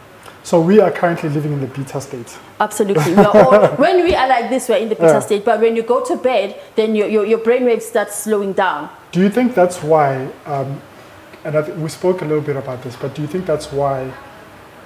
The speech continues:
Speaker 1: there's such a stigma around hypnotherapy? Because people are essentially afraid to go into different levels of their existence, actually, which it actually exists, but it's, you know, it's,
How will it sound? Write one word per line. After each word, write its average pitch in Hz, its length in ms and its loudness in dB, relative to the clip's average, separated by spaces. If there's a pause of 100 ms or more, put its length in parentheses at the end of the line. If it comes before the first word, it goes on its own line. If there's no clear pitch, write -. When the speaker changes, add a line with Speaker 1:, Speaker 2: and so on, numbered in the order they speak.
(200)
Speaker 1:
there's 135 180 -4
such 156 280 -4
a 139 40 -6
stigma 139 400 -6
around 127 440 -8
hypnotherapy? 127 680 -14
Because 139 280 -10
people 151 260 -6
are 135 60 -4
essentially 139 420 -10
afraid 127 540 -4 (680)
to - 140 -12
go 143 180 0
into 139 580 -6 (800)
different 160 380 -2
levels 143 300 2
of 135 120 -8
their 156 120 0
existence, 147 500 -2
actually, 131 340 -10 (160)
which 156 160 -2 (260)
it 185 100 4
actually 214 300 6
exists, 147 400 -2
but 139 120 -6
it's, - 340 -12
you 151 100 -8
know, 160 160 -2
it's, - 400 -10